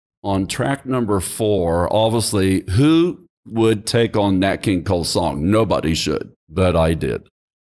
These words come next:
And every one of these songs, to me, have very special meaning that I did dedicate to, uh, my late wife, because everybody that knew her, she was unforgettable.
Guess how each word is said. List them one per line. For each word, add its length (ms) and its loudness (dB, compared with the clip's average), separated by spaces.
And 600 2
every 240 0
one 220 0
of 100 -2
these 180 2
songs, 840 -2
to 160 -2
me, 520 2
have 280 -2
very 440 0
special 420 -2
meaning 460 0
that 420 2
I 120 2
did 400 0
dedicate 800 -2
to, 600 0
uh, 180 -2
my 220 -2
late 240 -2
wife, 320 -6
because 520 2
everybody 460 2
that 180 0
knew 300 2
her, 540 -4
she 280 -2
was 260 2
unforgettable. 680 -6